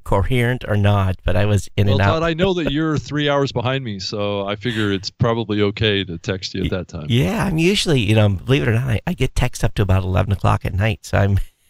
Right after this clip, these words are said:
Speaker 2: Yeah.
Speaker 1: <laughs> and it always
Speaker 2: Normal,
Speaker 1: amazes
Speaker 2: right?
Speaker 1: me. Yeah, it always
Speaker 2: Yeah.
Speaker 1: amazes me. What are you doing awake at this time? But
Speaker 2: <laughs>
Speaker 1: anyway.
Speaker 2: Trying to catch up with stuff.
Speaker 1: We
Speaker 2: Yeah.
Speaker 1: are, we are here and, uh, back in the studio and ba-,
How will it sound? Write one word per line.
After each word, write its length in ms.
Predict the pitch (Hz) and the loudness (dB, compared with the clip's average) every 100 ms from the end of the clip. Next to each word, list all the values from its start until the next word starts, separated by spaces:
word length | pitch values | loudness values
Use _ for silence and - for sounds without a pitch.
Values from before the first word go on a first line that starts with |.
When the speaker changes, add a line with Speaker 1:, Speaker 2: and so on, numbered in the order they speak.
| - - | -8 -6
Speaker 2:
Yeah. 220 | 101 95 90 - - | -4 -4 -4 -10 -18
Speaker 1:
<laughs> 300 | - - - | -12 -12 -4
and 120 | 139 127 | 2 4
it 20 | |
always 260 | 131 131 | 4 4
Speaker 2:
Normal, 200 | 123 127 | 4 2
Speaker 1:
amazes 240 | 120 127 101 | 2 2 0
Speaker 2:
right? 180 | 98 101 - | 0 -2 -4
Speaker 1:
me. 100 | - | 0
Yeah, 160 | 131 | 2
it 60 | 107 | 4
always 260 | 120 127 120 | 4 2 0
Speaker 2:
Yeah. 40 | |
Speaker 1:
amazes 260 | 110 123 113 | -2 -2 0
me. 100 | 101 | -2
What 220 | 104 139 | 0 -4
are 40 | |
you 300 | 120 101 131 | -4 -2 0
doing 240 | 151 113 98 | 2 4 6
awake 380 | 95 95 92 - | 6 4 2 -2
at 80 | |
this 180 | - 87 | -2 -2
time? 280 | - 90 85 87 | 0 0 2 2
But 440 | 87 87 - - - - - 113 - | 2 0 -4 -2 -2 -4 -8 -10 -8
Speaker 2:
<laughs> 140 | - - - - - - - - | -8 -10 -14 -18 -20 -20 -20 -10
Speaker 1:
anyway. 340 | - 107 98 92 | -2 2 4 4
Speaker 2:
Trying 120 | 90 | 4
to 40 | - | 2
catch 260 | 156 139 | -2 -2
up 160 | 160 147 | -2 -2
with 120 | 123 | -6
stuff. 320 | - 120 104 104 _ _ _ _ - | -6 -8 -8 -12 _ _ _ _ -2
Speaker 1:
We 200 | 107 139 | 2 4
Speaker 2:
Yeah. 60 | 123 | 4
Speaker 1:
are, 140 | 98 - | 2 -2
we 200 | 160 135 | -2 2
are 120 | 131 | 4
here 560 | 95 - 165 165 92 - - - _ - | 4 2 2 2 0 -4 -14 -18 _ -14
and, 440 | 98 92 95 90 | -6 -2 0 2
uh, 160 | 90 87 - | 2 2 2
back 280 | 95 104 - | 0 0 -4
in 60 | |
the 80 | 92 | -4
studio 840 | - - 123 120 120 117 113 110 98 | -4 -4 -2 2 4 6 6 4 2
and 300 | 92 92 | 0 -2
ba-, 140 | - | -6